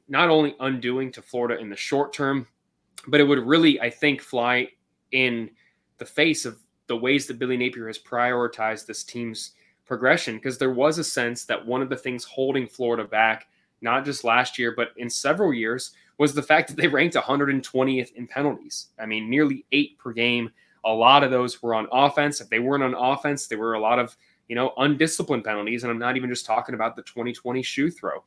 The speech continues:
I think that you can make a case that undisciplined penalties were pervasive in Florida's program throughout the Dan Mullen era, and they need to show that that's indicative of a former time, a previous regime,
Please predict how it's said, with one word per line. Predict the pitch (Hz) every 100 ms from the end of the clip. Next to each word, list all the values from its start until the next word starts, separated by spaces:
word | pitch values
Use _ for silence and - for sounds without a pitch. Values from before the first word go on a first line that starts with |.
| - _ -
I | 117
think | - 165 139
that | 135
you | 123
can | 135 135
make | 113 127
a | 131
case | - 131 127 - - _ _ -
that | 117 110 - _
undisciplined | 131 139 143 147 139 127
penalties | 117 123 120 120 113 -
were | 123 117 117 110 113 -
pervasive | 131 117 117 139 156 120 107 98
in | 117
Florida's | 110 - 123 120 117
program | - 120 117 113 110
throughout | - 120 113
the | 113
Dan | 104 113
Mullen | 113 113 110
era, | 104 110 113 107 - - -
and | 127 117
they | 123 160
need | 151 143 151 143
to | 127
show | - 131 117 98 98 _ - _ _ _ -
that | 113
that's | 107 120 - - _ _ _ _
indicative | 139 135 127 143 139 120
of | 110
a | 107
former | - 139 139 127 113
time, | - 113 104 87 82
a |
previous | - - 143 143 135 -
regime, | 113 110 131 120